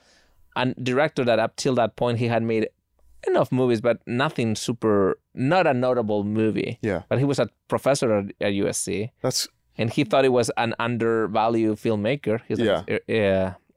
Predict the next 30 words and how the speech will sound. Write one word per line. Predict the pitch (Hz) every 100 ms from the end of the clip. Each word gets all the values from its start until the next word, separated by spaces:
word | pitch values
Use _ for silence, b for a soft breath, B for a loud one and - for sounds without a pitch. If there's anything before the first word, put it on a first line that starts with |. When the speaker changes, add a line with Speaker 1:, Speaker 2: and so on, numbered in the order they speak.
| _ - - -
Speaker 1:
uh, |
uh, | 101 92 90 - - -
Irvin | 123 110 110 107
Kushner, | 98 120 117 - 147 185 -
Kushner, | - 156 180
Speaker 2:
Okay. | 170
Speaker 1:
whatever." | 151 110 92 - - B B B B B
And | 117 123
he, | 139 127 120 117
um, | 110 104 98 92 87 85 78 _ _ _ _ _ _ _ _ _ _ -
and | 113
he | 117 101 98 -
hired | - 120 135
him | 127
to | 123
do | 110
this | 107 107 110
movie. | 95 92 113 151
Speaker 2:
Yeah. | 92 82 82 - _ _ _ _
Speaker 1:
And | 113 110 107
then | 110 104 104 101 104
that | 107
was | 113 -
it, | 113
you | 107
know? | 107 120 135 110
Then | 110 113
he | 107
did, | 107 104
like, | 104 92 90